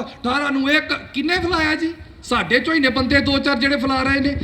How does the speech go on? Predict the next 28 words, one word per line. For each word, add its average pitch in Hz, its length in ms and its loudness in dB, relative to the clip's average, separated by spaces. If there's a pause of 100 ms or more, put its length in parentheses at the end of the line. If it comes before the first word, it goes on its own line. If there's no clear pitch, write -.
(180)
ਕੀ 320 180 6
ਹੋ 381 140 2
ਗਿਆ 285 160 -2
ਜੇ 285 100 -2
ਅਠਾਰਾਂ 277 300 -4
ਨੂੰ 277 120 -4
ਜੱਜ 247 200 -4
ਨੇ 262 160 -2
ਕਹਿ 254 140 -4
ਦਿੱਤਾ? 254 280 -4 (320)
ਕਿੱਡੀ 285 300 4
ਕੁ 349 160 0
ਗੱਲ 269 280 2
ਆ? 254 240 -2 (640)
ਤੁਸੀਂ 254 300 0
ਵੀ 311 80 2
ਤੇ 311 160 4
ਇਸ 311 160 4 (100)
ਪੰਜਾਬ 262 420 0
ਦੇ, 285 60 -2
ਇਸ 277 180 0
ਦੇਸ਼ 254 240 0
ਦੇ 285 100 -4
ਵਸਿੰਦੇ 262 460 0
ਆ। 302 240 0 (520)
ਜੇ 226 140 2
ਸਾਡੇ 226 340 0
ਨਾਲ 285 160 0